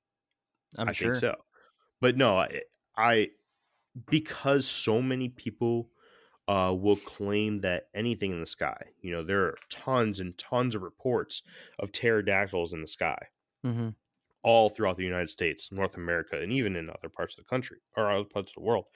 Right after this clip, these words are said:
Speaker 2: Um, there's some really famous ones in other parts of the world. I think that the, the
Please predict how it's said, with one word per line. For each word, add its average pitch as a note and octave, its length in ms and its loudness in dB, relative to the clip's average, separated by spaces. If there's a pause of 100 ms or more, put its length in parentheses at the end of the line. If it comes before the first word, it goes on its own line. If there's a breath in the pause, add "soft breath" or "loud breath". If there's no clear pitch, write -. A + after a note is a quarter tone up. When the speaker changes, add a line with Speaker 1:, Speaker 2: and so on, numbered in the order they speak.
(1080 loud breath)
Speaker 2:
Um, F#2+ 440 2
there's A2 180 4
some G2+ 120 -2
really A2 180 6
famous A2+ 360 2
ones C2+ 320 -10 (1000)
in A2 100 0
other G2+ 180 4
parts F#2 260 -4
of - 40 -12
the D#2+ 140 -8
world. G#2 320 2 (1000 soft breath)
I G#2+ 280 4
think G#2+ 440 -4
that G2 180 -4
the, F#2 260 -4 (180)
the F2+ 400 -8